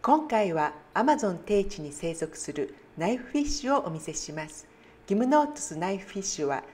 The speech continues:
南米の至るところに生息します。日本でいう田んぼのような湿地や木の根が張り出して植物で覆われた川沿いの浅瀬のような場所を好みます。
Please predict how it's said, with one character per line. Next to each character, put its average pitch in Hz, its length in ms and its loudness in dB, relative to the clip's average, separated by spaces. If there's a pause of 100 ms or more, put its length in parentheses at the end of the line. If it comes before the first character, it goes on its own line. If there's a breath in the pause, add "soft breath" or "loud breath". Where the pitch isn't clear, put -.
(120)
南 247 300 2
米 254 180 4
の 240 100 2
至 233 220 0
る 277 100 0
と 285 120 0
こ 269 140 0
ろ 269 80 2
に 339 120 -4
生 190 220 -4
息 - 240 -8
し 156 160 -8
ま 165 120 -6
す。 - 180 -16 (340 loud breath)
日 190 80 0
本 269 240 4
で 269 80 0
い 262 140 0
う 254 100 -2
田 220 240 0
ん 254 80 0
ぼ 262 100 2
の 269 140 2
よ 269 160 2
う 254 80 2
な 175 100 -4
湿 - 260 -8
地 147 160 -8
や 151 160 2 (300 loud breath)
木 240 100 -2
の 294 120 6
根 240 140 2
が 175 120 2
張 170 120 -2
り 175 120 -2
出 175 140 -2
し - 100 -10
て - 200 -2 (120)
植 - 300 -6
物 269 240 -2
で 190 160 4
覆 165 160 2
わ 160 120 2
れ 156 120 -4
た 160 240 -2 (260 loud breath)
川 202 220 4
沿 240 240 4
い - 20 2
の 226 280 4
浅 233 200 -2
瀬 262 140 0
の 269 140 2
よ 277 120 4
う 262 60 2
な 185 100 0
場 170 100 -4
所 214 200 0
を 254 60 0
好 196 160 -6
み 143 220 -6
ま 143 160 -8
す。 - 220 -18